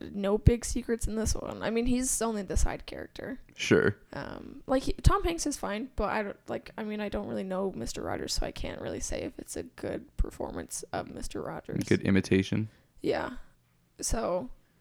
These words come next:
Speaker 1: I mean, yeah, it was fine.
Speaker 2: Okay.
Speaker 1: That's really all I can say about it.
Speaker 2: Okay. Speaking of, the Oscar predictions are starting to roll in, folks.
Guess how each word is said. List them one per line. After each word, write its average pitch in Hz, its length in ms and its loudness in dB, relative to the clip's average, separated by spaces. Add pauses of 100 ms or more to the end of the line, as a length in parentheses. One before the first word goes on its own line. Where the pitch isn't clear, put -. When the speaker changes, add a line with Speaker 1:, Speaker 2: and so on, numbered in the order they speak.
(720)
Speaker 1:
I - 80 2
mean, 277 320 -2
yeah, 247 160 2 (160)
it 269 60 -4
was 269 120 -4
fine. 247 300 -4 (760)
Speaker 2:
Okay. 190 320 6 (1160)
Speaker 1:
That's - 140 -16
really - 240 -4
all 170 160 -8
I - 60 -10
can - 180 -14
say - 180 -10
about - 260 -8
it. 302 120 -10 (160)
Speaker 2:
Okay. 143 220 2 (600)
Speaking 120 440 4
of, 80 300 4 (760)
the - 180 2
Oscar 127 300 6
predictions - 560 2
are - 40 -2
starting - 360 -4
to - 100 -2
roll 71 320 6
in, 120 240 0 (140)
folks. - 480 -4